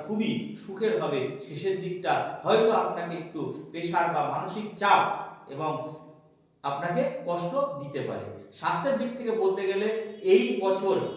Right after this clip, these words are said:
আপনার নিজস্ব স্বাস্থ্যের দিক থেকে আপনি মানসিক দিক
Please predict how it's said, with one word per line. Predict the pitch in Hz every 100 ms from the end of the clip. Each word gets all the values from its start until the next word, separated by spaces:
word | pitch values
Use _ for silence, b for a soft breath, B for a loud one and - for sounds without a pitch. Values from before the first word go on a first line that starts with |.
| - 156
আপনার | 175 220 214 165
নিজস্ব | 160 247 240 - 175 135 - -
স্বাস্থ্যের | 165 175 220 214
দিক | 202 -
থেকে | 190 175 156 - - 156
আপনি | 180 190 123
মানসিক | - 220 220 240 202
দিক | 208